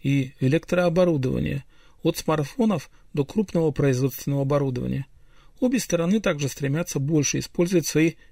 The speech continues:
местные валюты в двусторонней торговле, чтобы оградить себя от давления Запада.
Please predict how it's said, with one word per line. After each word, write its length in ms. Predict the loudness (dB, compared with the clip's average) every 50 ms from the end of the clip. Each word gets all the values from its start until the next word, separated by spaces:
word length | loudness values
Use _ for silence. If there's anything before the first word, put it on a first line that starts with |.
| -10 -4 0
местные 460 | 0 2 2 0 0 -2 -2 -2 0
валюты 380 | 0 2 2 2 2 2 0 0
в 60 | 0
двусторонней 540 | 0 -2 -4 0 0 2 2 2 2 0 0
торговле, 500 | 0 0 0 0 0 0 0 2 0 0
чтобы 380 | -2 -2 -2 0 0 0 -2 -4 -10 -20 -20 -20 -8 -4
оградить 480 | -2 0 0 0 0 0 0 -2 -2
себя 300 | -2 -2 0 2 2 2
от 120 | 2 0 0
давления 440 | 0 0 0 0 0 0 0 0 2
Запада. 520 | 2 2 0 0 0 -2 -2 -2 -4